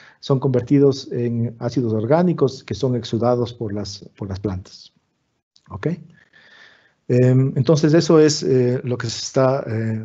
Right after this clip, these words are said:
eh, y la planta invierte el treinta por ciento de su, de su, del carbón en esto.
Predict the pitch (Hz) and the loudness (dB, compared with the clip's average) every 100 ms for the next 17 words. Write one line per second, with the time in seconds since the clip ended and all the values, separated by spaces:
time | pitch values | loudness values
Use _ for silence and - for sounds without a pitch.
0 | 131 117 107 107 - - - 190 123 123 | -8 -8 -6 -8 -10 -12 -10 -2 2 4
1 | 120 117 147 143 127 123 131 147 139 104 | 4 4 2 0 0 0 0 0 -2 0
2 | 123 131 110 107 127 117 110 101 98 104 | 0 0 -2 -8 -8 -8 -8 -10 -12 -14
3 | 98 - _ _ - 113 101 - 110 - | -16 -20 _ _ -14 -12 -12 -14 -18 -20
4 | _ _ _ - - _ 117 - 104 110 | _ _ _ -20 -20 _ -16 -14 -8 -6
5 | 101 110 98 98 - - | -4 -4 -4 -8 -12 -16